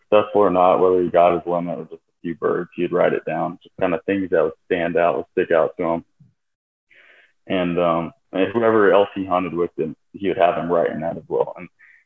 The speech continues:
kinda implied with the name, um, Log of Life,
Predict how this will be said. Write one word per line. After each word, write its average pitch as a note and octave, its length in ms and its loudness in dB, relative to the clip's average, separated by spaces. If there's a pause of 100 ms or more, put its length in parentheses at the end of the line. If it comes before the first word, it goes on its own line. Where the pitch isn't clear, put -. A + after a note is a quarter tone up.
(180)
kinda A#2 200 6
implied F2+ 520 4
with F2+ 140 -2
the D#2 60 -2
name, E2 540 -4
um, D#2+ 280 -4
Log E2+ 300 2
of E2 80 -12
Life, E2+ 260 0